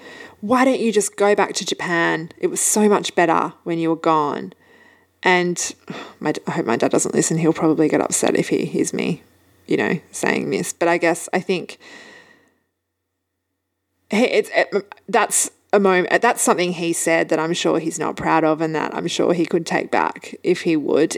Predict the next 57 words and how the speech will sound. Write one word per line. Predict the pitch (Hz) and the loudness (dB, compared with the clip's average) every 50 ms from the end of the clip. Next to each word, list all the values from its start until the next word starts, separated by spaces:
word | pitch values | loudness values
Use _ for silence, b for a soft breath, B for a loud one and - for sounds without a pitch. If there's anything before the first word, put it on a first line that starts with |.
| - - | 0 2
And, | 190 190 - - | 2 2 2 0
you | - 226 | -2 0
know, | 233 240 233 | 2 2 2
I | 180 220 | 2 2
haven't | 240 269 277 311 330 | 2 2 2 2 0
even | 330 330 330 | 0 -2 -2
spoken | - - 233 233 262 - 254 | -2 0 -2 -2 -2 -2 -4
about | 220 180 175 156 | -2 0 0 0
it | 151 - | 0 0
with | 156 170 156 | 0 -2 -2
him. | - 180 156 151 160 | -4 -6 -6 -4 -4
And | 156 156 | -2 -2
I | 165 180 | -2 -2
think | - - 170 165 - - | -2 -4 -4 -4 -2 -4
if | 180 175 175 | -2 -2 -2
I | 160 | -2
did, | 156 - 156 156 156 - | 0 0 2 2 2 2
he'd | 180 165 160 - | 0 -2 -2 0
probably | 175 160 151 - 151 151 | -2 -2 0 0 0 0
go, | - - - - | 0 -2 -2 0
"What? | - 196 - - 311 - | 2 4 4 4 2 2
Did | - 185 220 | -2 -2 0
I | 254 302 | 0 0
say | - - - - 185 - | 0 0 0 2 2 2
that?" | - - - - B B B B B B B | 0 -2 -4 -6 B B B B B B B
You | - 190 | -2 0
know, | 185 180 170 170 | 2 2 2 2
so | - - 190 175 175 170 175 170 - - - - | 0 2 2 2 4 2 2 0 0 -4 -6 -4
my | - 202 202 | 0 2 2
dad's | 202 220 220 214 202 | 2 2 2 0 0
a | 220 | -2
great | - - 170 - - | 0 0 0 0 0
guy | - 170 170 165 156 156 151 156 - - - | 0 0 2 2 2 2 0 0 -2 -4 -4
and, | - 160 160 156 160 165 156 - | -2 -2 -2 -2 -4 -6 -4 -2
um, | 170 - - - 58 - - | -2 -2 -2 -4 -6 -8 -6
I | - 156 | -2 0
really | 160 165 165 151 156 151 | 2 4 4 4 4 4
love | 156 147 143 - | 2 0 0 0
him | 160 | -2
a | 156 | 0
lot, | 147 143 - - - | 0 0 0 -2 -2
just | - 160 - - | -6 -6 -6 -4
to | 165 | -2
make | 165 - - - | -2 -2 -2 -4
that | - - - - | -6 -6 -6 -8
clear. | - - 160 151 147 151 147 - B B B B B B B _ _ - | -6 -4 -4 -2 -2 -4 -4 -6 B B B B B B B _ _ 0
And, | 175 185 - - | 0 0 2 0
but | 247 233 - | 0 0 0
for | - 202 | -4 -6
some | - - 202 185 180 | -2 0 0 0 2
reason, | 175 170 175 170 175 170 | 2 2 0 0 0 -4
you | 175 165 | -2 0
know, | 160 156 | 0 0
he | 165 160 196 196 | 2 2 2 2
said | 196 196 170 170 | 2 2 0 0
something | - - - - 151 165 175 | 0 -4 -6 -6 -6 -6 -6
stupid | - - - - - 180 170 170 - 185 - - 113 - 247 247 - - | -6 -8 -8 -4 0 2 2 2 0 0 -2 -2 0 0 0 0 -2 -10